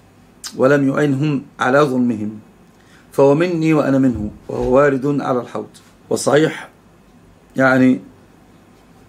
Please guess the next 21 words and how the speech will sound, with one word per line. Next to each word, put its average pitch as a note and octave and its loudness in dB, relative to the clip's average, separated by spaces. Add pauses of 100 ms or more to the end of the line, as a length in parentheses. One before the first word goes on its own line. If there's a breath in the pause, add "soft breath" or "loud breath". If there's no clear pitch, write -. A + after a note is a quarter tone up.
(100)
أن C#3 2
الجميع C#3 0
يزادون C3 0
عن A#2+ -6
حوض B2+ -4
النبي A#2 -4
صلى A2 -10
الله - -16
عليه G#2 -16
وسلم، - -20 (160)
لأن B2+ 2
الجميع E3 2
قد F#3+ -2 (200)
ارتدوا C3 -2
على B2+ -2 (380 loud breath)
أدبارهم، A#2 -2 (120)
فمنهم D#3+ 0
من C3+ 0
ارتد C#3 0
الردة C3+ -2
الكاملة، E3 -4